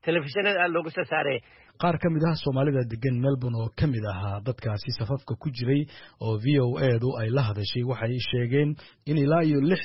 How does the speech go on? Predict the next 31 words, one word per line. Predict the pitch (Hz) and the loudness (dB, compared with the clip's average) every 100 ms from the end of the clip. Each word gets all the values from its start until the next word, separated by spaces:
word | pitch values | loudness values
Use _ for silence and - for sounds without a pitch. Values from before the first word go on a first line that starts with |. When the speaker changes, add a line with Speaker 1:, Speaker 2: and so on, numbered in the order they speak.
| - | -4
Speaker 2:
saacadood | 139 120 104 113 123 | -2 -2 -4 -2 -2
ay | 117 | -2
hortaagnaayeen | 110 - - 117 110 107 113 113 | -2 -2 0 -2 -2 -2 0 -2
xafiiska | 110 110 - 151 - 98 | -4 -8 -4 -2 -2 -6
baasaboorada, | 104 104 - 113 117 139 101 - - - - | -2 -4 -4 -2 2 2 0 -6 -18 -20 -10
kadibna | - 139 190 139 | -4 0 2 2
markii | 139 - 120 | 2 0 -4
gudaha | 113 123 127 104 | -2 2 2 0
ay | 107 107 | -4 -6
u | 139 | -8
galeen | 117 113 110 104 104 - | -4 -2 -2 -4 -6 -6
lagu | 123 139 | -2 0
wargeliyey | 147 107 104 107 104 110 - | 0 -2 -4 -4 -2 -2 -2
inay | 127 104 | -2 -2
sugaan | - 117 120 107 104 107 | -4 -2 0 0 -2 -4
email | 143 139 127 120 117 - _ | 0 2 2 0 -2 -6 _
loogu | 120 113 123 | -2 -2 -2
sheegayo | 139 139 131 104 98 98 _ | 0 2 2 0 -4 -8 _
in | - 143 | -2 0
baasaboorkooda | 123 113 120 117 - 110 107 | 2 0 -2 -4 -4 -8 -6
uu | 107 | -10
diyaar | 101 117 101 | -4 -2 -2
yahay | 101 95 104 | -4 -6 -8
in | 101 | -8
kale. | 101 107 110 - _ | -8 -6 -6 -8 _
Laba | - 156 226 | 0 0 0
toddobaad | 226 190 160 165 160 - | -2 -2 2 2 0 -10
keliya | - 139 151 143 147 - _ - | -2 2 4 4 4 2 _ -10
ayaa | 123 131 120 | 0 2 2
ka | - 135 | 0 -4
harsan | 90 - - 113 | -4 -10 -4 -4